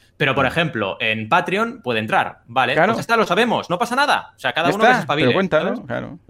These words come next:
Speaker 1: Cuentas, eh, cuéntanos el porqué. No me digas, "No, mírate las condiciones". No, mira, eh, no sé, me estás, ¿verdad que me estás cancelando la campaña? Pues dime tú por qué.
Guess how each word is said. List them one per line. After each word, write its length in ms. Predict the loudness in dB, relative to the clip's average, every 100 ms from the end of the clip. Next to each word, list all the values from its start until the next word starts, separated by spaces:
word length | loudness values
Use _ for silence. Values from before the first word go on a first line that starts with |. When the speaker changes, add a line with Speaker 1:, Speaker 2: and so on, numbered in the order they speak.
| -20 -8
Speaker 1:
Cuentas, 460 | -6 -2 -4 -6 -12
eh, 120 | -6
cuéntanos 340 | -4 -2 -4
el 80 | -4
porqué. 220 | -4 -4
No 80 | -4
me 80 | -2
digas, 180 | -2 -2
"No, 220 | -8 -6
mírate 240 | -4 -4
las 140 | -4 -4
condiciones". 480 | -6 -6 -6 -8 -10
No, 120 | -10
mira, 320 | -4 -4 -4 -8
eh, 240 | -20 -20 -20
no 120 | -16
sé, 140 | -8 -6
me 60 |
estás, 340 | -2 -4 -4 -4
¿verdad 200 | 0 2
que 60 | 2
me 40 |
estás 160 | -2 -2
cancelando 380 | -4 -4 -2 -2
la 80 | -2
campaña? 380 | -6 -8 -10 -8
Pues 160 | -6 -4
dime 160 | -2
tú 120 | -2 -2
por 140 | 0
qué. 300 | 0 -2 -10